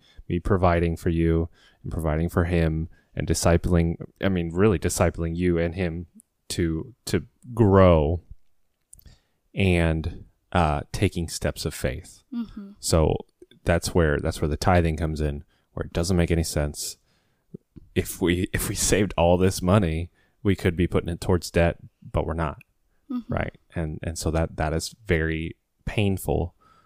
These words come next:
Speaker 1: sometimes to know that that money
Speaker 2: Mm-hmm.
Speaker 1: could have, could have sustained us in some other place. But, uh,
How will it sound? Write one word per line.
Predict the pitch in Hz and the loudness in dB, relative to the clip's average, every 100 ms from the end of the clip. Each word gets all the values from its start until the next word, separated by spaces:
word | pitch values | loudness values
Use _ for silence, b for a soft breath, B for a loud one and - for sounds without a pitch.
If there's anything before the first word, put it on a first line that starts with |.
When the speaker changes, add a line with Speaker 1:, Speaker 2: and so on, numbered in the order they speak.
| b _ | b _
Speaker 1:
sometimes | - 82 78 73 71 73 - | -2 -2 0 -4 -6 -10 -6
to | - | -2
know | 87 80 76 73 | 0 2 2 -2
that | 73 | -2
that | 80 78 - | -2 -4 -2
money | 90 82 76 76 - | 0 0 -4 -10 -14
Speaker 2:
Mm-hmm. | 226 214 - | -14 -14 -2
Speaker 1:
could | 92 | -2
have, | 80 - - _ | -2 -8 -20 _
could | - 92 | -2 -2
have | 82 82 - - - _ _ _ _ | 0 -4 -4 -12 -16 _ _ _ _
sustained | - 95 - 92 87 82 | -4 -2 0 0 2 0
us | 78 - - | -2 -4 -6
in | 98 82 | -6 -4
some | - 82 78 | -2 -2 -2
other | 73 71 | -6 -4
place. | 85 73 - - - - _ _ _ _ _ _ - | -4 -4 -6 -10 -10 -14 _ _ _ _ _ _ -4
But, | - 76 73 71 | 0 2 2 0
uh, | 73 76 73 73 | 0 0 0 -2